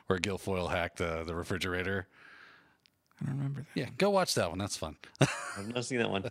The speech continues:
Speaker 3: Oh, but I did just find it in the article, though. Samsung is dumping Tizen, it says, uh, and they're going to
Speaker 2: Really?
Speaker 3: start using the
Speaker 2: There it is,
Speaker 1: It'll
Speaker 2: yeah.
Speaker 1: be the
Speaker 3: new,
Speaker 1: next dead
Speaker 3: uh,
Speaker 1: thing they wheel out on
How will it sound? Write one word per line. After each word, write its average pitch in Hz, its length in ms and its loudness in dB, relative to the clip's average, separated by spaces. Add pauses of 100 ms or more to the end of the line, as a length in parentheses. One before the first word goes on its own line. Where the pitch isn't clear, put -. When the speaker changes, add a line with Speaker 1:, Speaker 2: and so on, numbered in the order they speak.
Speaker 3:
Oh, 147 100 8
but 147 80 8
I 147 80 10
did 151 180 4
just 147 180 4
find 131 180 8
it 120 40 6
in 113 40 2
the 120 100 8
article, 120 300 6
though. 110 120 4
Samsung 131 460 4
is 135 280 6
dumping 143 640 0 (140)
Tizen, 113 480 6
it 87 100 0
says, 98 560 4 (280)
uh, - 20 2
and 101 520 6
they're 107 80 6
going 113 200 4
to 113 60 8
Speaker 2:
Really? 135 140 0
Speaker 3:
start 110 340 4
using 104 480 0
the 95 400 6
Speaker 2:
There 104 120 4
it 92 80 -4
is, 87 200 -4
Speaker 1:
It'll 226 140 8
Speaker 2:
yeah. 240 40 4
Speaker 1:
be 190 140 4
the 170 120 4
Speaker 3:
new, 175 60 4
Speaker 1:
next 170 220 6
dead 185 160 8
Speaker 3:
uh, 104 160 4
Speaker 1:
thing 117 220 2
they 110 120 0
wheel 107 560 2
out 110 240 2
on 101 180 0